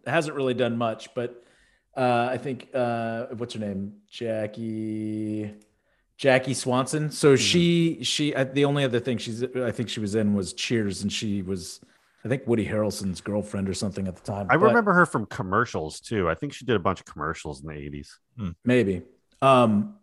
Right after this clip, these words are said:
Speaker 1: but something that I read that I found interesting is she actually did that
Speaker 2: Oh.
Speaker 1: thirty-five foot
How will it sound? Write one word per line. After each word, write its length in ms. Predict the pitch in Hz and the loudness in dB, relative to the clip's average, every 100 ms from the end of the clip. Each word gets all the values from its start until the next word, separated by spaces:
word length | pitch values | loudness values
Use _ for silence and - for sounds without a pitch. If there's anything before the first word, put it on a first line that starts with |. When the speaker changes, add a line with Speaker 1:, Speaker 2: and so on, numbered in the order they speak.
| _ _ - | _ _ 0
Speaker 1:
but 200 | 139 175 | 4 6
something 300 | 208 208 185 | 6 4 4
that 80 | 170 | 6
I 200 | 151 131 151 160 _ _ _ _ 131 | 4 0 -12 -20 _ _ _ _ 2
read 320 | 165 196 127 | 8 8 8
that 80 | 127 | 4
I 60 | |
found 240 | 123 143 139 | 4 2 2
interesting 460 | 151 135 - 123 | -2 -4 -4 -2
is 180 | 110 107 | -2 -4
she 280 | - - 170 | -6 -2 2
actually 360 | 160 165 160 135 | 2 2 2 2
did 440 | 104 143 143 104 - - - _ _ _ | 4 6 6 4 -8 -16 -16 _ _ _
that 200 | 196 175 | 8 8
Speaker 2:
Oh. 40 | - | 8
Speaker 1:
thirty-five 640 | 156 147 - 135 127 - | 6 6 4 2 2 0
foot 240 | 147 135 | -2 -2